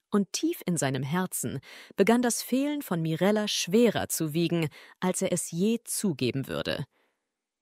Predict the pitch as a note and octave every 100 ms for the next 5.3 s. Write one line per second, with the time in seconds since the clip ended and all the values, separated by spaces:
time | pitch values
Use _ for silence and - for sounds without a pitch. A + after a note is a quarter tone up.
0 | _ - G#3 G#3 C4 - D#4+ C#4+ F#3 C#3
1 | B2 C3+ D3 F#3 - - C4+ C#4 B3+ A3
2 | A3+ G#3 - G#3+ G3+ G2 - B3+ D#3 -
3 | F3+ E3+ C#3 C3 - C#3 C#3 A#2 D#2+ D#2
4 | - - _ _ _ _ - D#3+ D#3+ D#3+
5 | - G2+